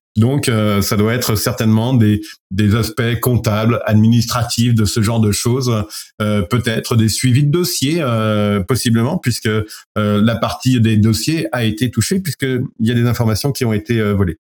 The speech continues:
Au total, il y a quand même près de huit mille, euh, gigaoctets qui ont été volés. Euh, huit mille gigaoctets, euh,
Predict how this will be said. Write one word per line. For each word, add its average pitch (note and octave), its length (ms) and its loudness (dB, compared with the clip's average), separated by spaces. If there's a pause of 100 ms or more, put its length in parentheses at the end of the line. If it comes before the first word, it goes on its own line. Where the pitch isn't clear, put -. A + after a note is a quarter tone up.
(400)
Au C3 80 2
total, F#3 340 2
il - 20 4
y C#3 40 4
a A#2 60 0
quand C3 120 0
même C#3 420 0
près D#3 220 0
de C3+ 360 0
huit B2+ 260 4
mille, C#3+ 300 2 (440)
euh, G#2 160 0
gigaoctets B2+ 800 -2 (880)
qui - 80 -2
ont C3+ 80 0
été C3+ 160 0
volés. B2+ 380 2
Euh, G#2 260 0
huit G2+ 160 4
mille D3 160 0
gigaoctets, B2 600 -2
euh, A2 160 0